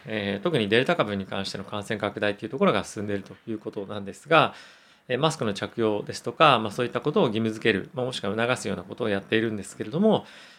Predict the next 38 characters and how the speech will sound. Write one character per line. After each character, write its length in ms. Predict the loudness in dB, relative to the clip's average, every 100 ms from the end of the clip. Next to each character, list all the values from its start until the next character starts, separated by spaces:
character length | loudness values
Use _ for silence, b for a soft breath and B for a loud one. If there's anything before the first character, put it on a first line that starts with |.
| _
え 100 | 0
っ 40 | 2
と、 160 | 4
ま 120 | 6
だ 100 | 6
今 180 | 4 0
後 80 | 2
さ 140 | 6
ら 80 | 6
に 180 | 4 2
上 160 | 0 0
昇 160 | -2
し 60 | -2
て 120 | -4
い 20 |
く 120 | -2
ん 60 | -2
じ 60 | -4
ゃ 40 |
な 80 | -8
い 40 |
か 140 | -8 -10
と 120 | -10
い 20 |
う 20 |
こ 80 | 0
と 120 | 4
を、 180 | 4 4 _ _ _ _
え 120 | -10 -4
ー、 40 |
感 160 | 0 0
染 120 | 0
者 80 | -2
の 60 |
数 260 | 0 0 0
で 80 | -10
す 100 | -10
ね、 160 | -10